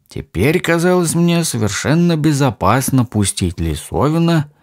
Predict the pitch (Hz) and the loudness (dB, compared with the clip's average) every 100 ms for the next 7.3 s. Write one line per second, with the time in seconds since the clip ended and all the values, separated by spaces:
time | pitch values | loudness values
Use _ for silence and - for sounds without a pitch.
0 | _ _ _ _ _ 123 120 - 170 147 | _ _ _ _ _ 0 0 4 4 4
1 | 107 92 85 80 76 71 67 - _ _ | 2 0 0 -2 -2 -4 -6 -12 _ _
2 | _ _ _ _ - - 175 175 - _ | _ _ _ _ -8 0 2 2 -2 _
3 | _ _ _ _ _ _ _ _ _ _ | _ _ _ _ _ _ _ _ _ _
4 | _ _ _ _ _ _ _ _ _ _ | _ _ _ _ _ _ _ _ _ _
5 | _ _ _ 95 87 82 208 240 202 - | _ _ _ 0 2 4 4 4 2 -2
6 | - 92 151 156 143 135 - 87 90 80 | -4 0 2 2 2 0 -2 -2 0 0
7 | - - | -4 -10